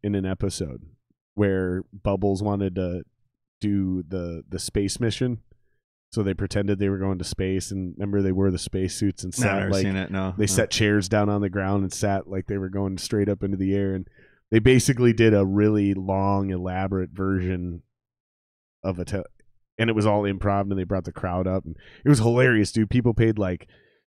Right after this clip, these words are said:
Speaker 1: twenty, thirty, forty, fifty, hundred dollars for those tickets, depending on where you were at, and then they fucking <laughs> sold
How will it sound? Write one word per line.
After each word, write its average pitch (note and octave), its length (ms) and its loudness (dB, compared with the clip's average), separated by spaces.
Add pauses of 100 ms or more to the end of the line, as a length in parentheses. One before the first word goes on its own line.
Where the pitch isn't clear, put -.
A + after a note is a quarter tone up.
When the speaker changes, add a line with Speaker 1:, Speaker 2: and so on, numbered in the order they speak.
(640)
Speaker 1:
twenty, B2 260 2
thirty, B2 340 2
forty, A#2 320 2
fifty, A2+ 420 0
hundred G#2 320 0
dollars A2 420 2
for A#2+ 120 -2
those G#2+ 220 0
tickets, A2 360 -2
depending A2 300 0
on A2 120 0
where G#2+ 200 0
you G2+ 140 2
were F#2 100 0
at, G2+ 220 -4
and A2 140 0
then A#2 140 2
they A#2+ 140 2
fucking C3 480 -2
<laughs> - 0 -
sold C3+ 720 -2